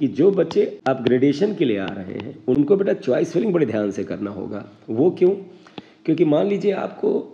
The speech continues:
एक college allot हो गया round one में, उस college के allotment के बाद आप round two में उससे बेहतर college चाहते हैं।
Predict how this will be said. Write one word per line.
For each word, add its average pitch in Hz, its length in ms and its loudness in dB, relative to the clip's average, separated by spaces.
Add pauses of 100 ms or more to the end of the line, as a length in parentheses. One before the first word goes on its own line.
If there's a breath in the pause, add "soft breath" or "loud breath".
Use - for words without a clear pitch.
(180)
एक - 340 -4 (160)
college 156 380 0 (100)
allot 113 320 0
हो 104 120 0
गया 113 160 0
round 104 260 -2
one 95 160 -6
में, - 160 -10 (720 loud breath)
उस 170 180 -2
college 143 360 0
के - 120 0
allotment 139 720 -2
के 131 120 4
बाद 104 380 -6 (580 loud breath)
आप - 680 -6
round 117 340 -2
two 190 100 6
में 208 80 4
उससे 185 240 0
बेहतर 123 400 0
college 104 280 -6
चाहते - 360 -12
हैं। - 140 -16